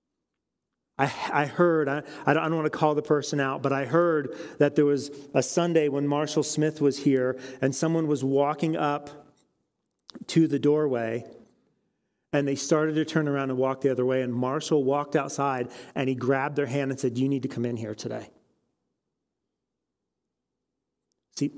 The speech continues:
that person's, that person's discipleship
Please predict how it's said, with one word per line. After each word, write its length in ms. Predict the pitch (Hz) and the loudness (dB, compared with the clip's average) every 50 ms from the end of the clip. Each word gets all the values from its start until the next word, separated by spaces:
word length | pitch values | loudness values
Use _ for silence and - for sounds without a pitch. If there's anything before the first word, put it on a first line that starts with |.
| - - | -6 -2
that 220 | 147 147 165 - | 0 0 0 0
person's, 600 | - 175 170 160 160 - 160 151 147 120 - - - - - _ _ _ _ _ _ _ _ _ _ _ _ _ - | 2 2 2 2 2 0 -2 -2 -2 -2 -4 -8 -10 -14 -20 _ _ _ _ _ _ _ _ _ _ _ _ _ -8
that 80 | 147 | -6
person's 420 | - - 170 165 156 - 165 151 - | 2 2 2 2 4 0 -2 -2 -2
discipleship 920 | - 135 - - - 147 151 147 127 117 - - 123 127 139 - - - | -2 -2 -2 0 -2 -2 -2 -2 -4 -6 -4 -2 -4 -4 -4 -6 -12 -20